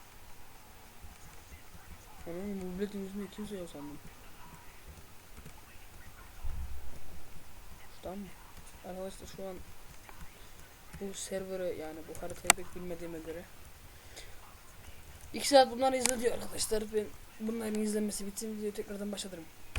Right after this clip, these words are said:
Evet arkadaşlar, tekrardan döndüm. İki saat izletti ya. Üf, ben bıktım. Şimdi otele geri dön diyor. Ya zaten neyse, öyle bir şeyler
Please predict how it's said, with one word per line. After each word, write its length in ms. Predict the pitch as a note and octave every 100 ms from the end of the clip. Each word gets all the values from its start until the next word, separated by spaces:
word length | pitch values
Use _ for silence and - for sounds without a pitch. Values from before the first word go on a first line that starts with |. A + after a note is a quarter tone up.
| - - - - - - - -
Evet 220 | G#3+ A3
arkadaşlar, 420 | G#3+ G3+ G3+ G3+
tekrardan 520 | G3 A3 G#3+ G#3 F#3+
döndüm. 340 | F3+ F#3 F#3 G3+ - - - - - - - - - - - -
İki 220 | G3+ G3
saat 260 | G3+ A3+ G3
izletti 360 | G3 G#3 G#3 G#3
ya. 160 | F#3
Üf, 640 | F3+ F#3 F#3+ - - - -
ben 200 | A#3+ A3
bıktım. 260 | - E3 F#3+ - - - - - - - - - - - - - - - - - - - - - -
Şimdi 300 | G3+ G3 G3+
otele 460 | - G#3 - A3
geri 340 | G#3 G#3+ A3 G3+
dön 120 | F#3 F3+ F3+
diyor. 140 | F#3
Ya 160 | G3 G3+
zaten 300 | G3+ G3+ G3+ F#3 - - G#3 G3+ G3+ G#3 G3+ G3+ G3+ A#3 A#3+ G3+ G3 G3+ G3+ G3+ - - G#3 G3+ - F#3+ - - - - - G3
neyse, 240 | G3 F#3+ G3
öyle 140 | G#3
bir 60 | G3
şeyler 240 | G#3 G3+